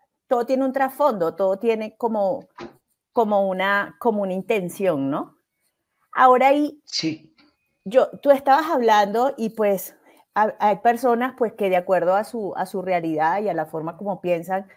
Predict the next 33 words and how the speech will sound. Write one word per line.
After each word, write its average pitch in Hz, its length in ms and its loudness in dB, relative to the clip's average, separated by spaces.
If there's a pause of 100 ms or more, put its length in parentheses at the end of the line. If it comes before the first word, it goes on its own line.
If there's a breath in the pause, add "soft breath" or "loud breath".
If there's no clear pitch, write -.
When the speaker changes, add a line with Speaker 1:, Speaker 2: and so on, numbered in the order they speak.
(420 soft breath)
Speaker 1:
pueden 262 320 2
escuchar 233 600 2
negociación 214 560 -4
basada 247 280 0
en 285 100 2
poder 247 500 2 (320)
y 233 120 -4
dicen, 233 460 -4 (560)
"Qué 180 140 -12
chévere, 165 560 0 (920)
voy 170 380 2
a 180 260 0
ne-, 180 300 -8 (100)
voy 190 240 0
a, 196 140 4
a, 220 180 -2 (260)
a, 165 360 -4 (380)
a, 175 340 0
a - 100 -14 (320)
conocer 208 440 -2
un 196 120 -4
poco 226 240 -2
más 190 260 -6
sobre 170 320 0
esto". - 240 -10 (600 soft breath)
Pero 269 260 12
hay 269 200 8
otras 277 300 6
que 330 140 0
pueden 240 540 2
pensar 208 560 2
que 220 340 0
es, - 180 -6